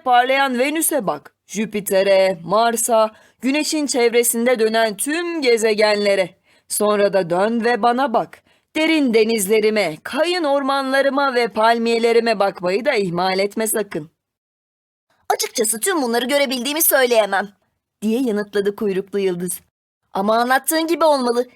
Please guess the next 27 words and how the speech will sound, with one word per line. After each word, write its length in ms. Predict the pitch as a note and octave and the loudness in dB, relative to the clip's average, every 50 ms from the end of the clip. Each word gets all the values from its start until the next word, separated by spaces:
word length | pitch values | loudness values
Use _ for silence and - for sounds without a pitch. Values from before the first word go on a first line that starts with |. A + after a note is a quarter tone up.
| _ - | _ -8
Senin 280 | - - C4 B3+ C#4 | -6 -4 -2 -2 -2
çevrende 480 | C#4 - D4 A#3+ A3 A#3 A#3 A3+ A3 A#3+ | -2 -2 0 0 0 0 0 0 -2 -4
kalın 380 | A#3 - G#3 E3 A#3 F4 G4+ G4 | -4 -4 -4 -4 -4 -4 -2 -2
bir 100 | G4 G4+ | -2 -2
sis 240 | - - E4 - | -2 -2 -4 -2
tabakası 520 | - F4 C#4 C4+ C4 B3+ B3 B3+ - A#3 G#3+ | -2 -2 -2 -2 -2 -2 -2 0 0 0 0
var." 300 | F#3+ D3+ F3 - - _ _ _ _ _ _ _ _ _ _ _ _ _ _ _ _ _ - | -2 -2 -4 -8 -14 _ _ _ _ _ _ _ _ _ _ _ _ _ _ _ _ _ -12
"Ah, 680 | - - C4+ C#4 C4+ B3+ B3 G3+ F#3+ F3+ E3+ F3+ F#3+ - | -8 -4 -2 0 0 2 0 0 -2 -4 -8 -10 -8 -4
evet," 640 | F#3+ G#3+ A3 G#3+ G3+ G3+ G3+ G3 G3 - - - - _ _ _ _ _ _ _ _ _ - | 0 0 2 2 0 0 -2 -2 -4 -6 -10 -12 -14 _ _ _ _ _ _ _ _ _ -6
dedi 240 | B3 G#3 G#3+ A3 F#3 | -4 -2 -2 -2 -2
dünya 440 | G#3+ G#3 G3+ G3+ G3 F#3+ F#3 F3+ - - | -2 -2 0 0 0 -2 -2 -4 -4 -2
biraz 280 | G3 F#3+ F#3 F3 D#3 | 0 0 0 0 -2
üzülerek. 640 | F3 F3 D#3+ F3 E3 E3+ E3 D#3+ D#3 D3+ - - _ _ _ _ _ _ _ _ _ - | -4 -6 -6 -4 -4 -4 -4 -4 -6 -10 -14 -20 _ _ _ _ _ _ _ _ _ -8
"Onu 300 | - D#4+ D#4+ D#4 D4+ B3+ | -6 -4 -2 -2 -4 -2
tamamen 680 | - C4 B3+ B3 A#3+ B3 B3 B3+ B3 A#3 A#3 A3+ A3+ | 0 0 0 2 2 2 2 2 2 2 2 0 0
unutmuşum. 760 | A3 G#3+ G3+ G#3 G3+ G3+ - - G3+ F#3 - - F#3 E3+ D#3+ - _ _ _ _ _ _ | 0 -2 -2 -2 -4 -4 -6 -6 -6 -4 -4 -4 -6 -6 -6 -10 _ _ _ _ _ _
Gördüğün 540 | - F#3+ F#3+ F#3+ F#3+ F3+ F3+ F#3 G3 A3+ C#4 | 0 2 4 4 2 2 0 -2 -2 -2 -4
şey 360 | D4 - - F4+ F#4 F#4 D4 | -4 -4 -4 -2 -2 -2 -2
benim 280 | C#4+ D#4 D4+ D4+ D4 B3+ | -2 -2 -2 -2 0 0
atmosferim." 840 | B3 B3 B3 - A#3+ B3 A#3+ A#3 - - B3 B3 A#3 A3 E3+ - _ _ _ _ _ _ _ _ _ _ - | 0 -2 -2 -2 -4 -4 -4 -2 -2 -2 -2 0 -2 -4 -6 -8 _ _ _ _ _ _ _ _ _ _ -8
"Gitmeliyim, 640 | D4+ E4+ - - F#4 G4+ G4+ G#4 G4 C4+ G#3+ - _ _ _ | -6 -6 -4 -2 -2 0 2 2 2 0 -2 -8 _ _ _
kendine 420 | - F#4 E4 E4 D#4+ F4+ F4 F#4 G4 | -2 -2 -2 -2 -2 -2 -2 -2 -2
iyi 120 | G#4 G#4 | 0 0
bak," 300 | F4 C4+ A3 - - _ _ _ _ _ _ _ _ _ - | 0 -2 -2 -4 -10 _ _ _ _ _ _ _ _ _ -6
dedi 180 | A3 A3 F#3+ G#3 | -4 -4 -4 -4
kuyruklu 480 | G3+ - G#3+ G3+ F3 F3 E3+ - F#3 | -6 -4 -4 -4 -4 -6 -6 -4 -4
yıldız. 480 | F#3 F3+ E3+ D#3+ D3 E3 D3+ - - | -2 -2 -4 -4 -6 -6 -8 -8 -8